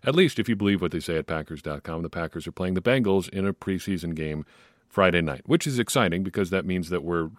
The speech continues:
that much closer to a football game that actually counts, which means that we're close to working through the first month of the season when things are gonna be sloppy for a while. You get what I'm saying. We're closing in on football that means something, and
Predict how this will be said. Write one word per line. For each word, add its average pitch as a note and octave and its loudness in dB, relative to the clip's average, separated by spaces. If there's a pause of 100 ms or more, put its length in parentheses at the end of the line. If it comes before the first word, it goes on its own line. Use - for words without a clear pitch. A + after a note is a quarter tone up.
that F#2+ 2
much E2+ -6
closer E2+ -4
to F2 -4
a D#2 -4
football F2 -2
game E2 -6
that D#2 -4
actually D2+ -8
counts, C3+ 0 (480)
which C3 2
means C3 2
that A2+ 0
we're G2+ 2
close A2 4
to G2+ -4
working F#2+ 2
through F#2 -2
the E2+ -2
first G2 0
month A2+ 2
of - -20
the G2+ -2
season G2 0
when F2+ 0
things F2 -2
are E2 -6
gonna E2 -2
be D#2+ -6
sloppy G#2 0
for - -2
a F#2+ 2
while. F#2+ 4 (240)
You G#2 -4
get G2 4
what E2+ 0
I'm E2 0
saying. D2 -6
We're F#2+ 2
closing G#2 2
in F#2 2
on E2+ 0
football E2 -2
that D2+ -6
means E2 -6
something, D2+ -8
and D2 -8